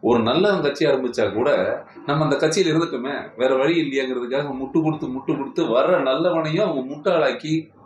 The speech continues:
இது நான், நீங்க பார்த்திருப்பீங்க விஜயகாந்த் சார் எவ்வளவு கஷ்டமாக்கி அவரு அது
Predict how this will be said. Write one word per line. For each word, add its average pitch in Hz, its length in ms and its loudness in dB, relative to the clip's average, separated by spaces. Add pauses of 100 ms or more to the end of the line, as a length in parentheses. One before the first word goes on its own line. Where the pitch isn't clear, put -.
(680)
இது 90 300 -8
நான், 90 260 -10 (760)
நீங்க 95 200 0
பார்த்திருப்பீங்க 113 560 0
விஜயகாந்த் 92 460 -4
சார் - 260 -14
எவ்வளவு 147 440 0
கஷ்டமாக்கி 147 680 -4
அவரு 113 360 0 (1400)
அது - 120 0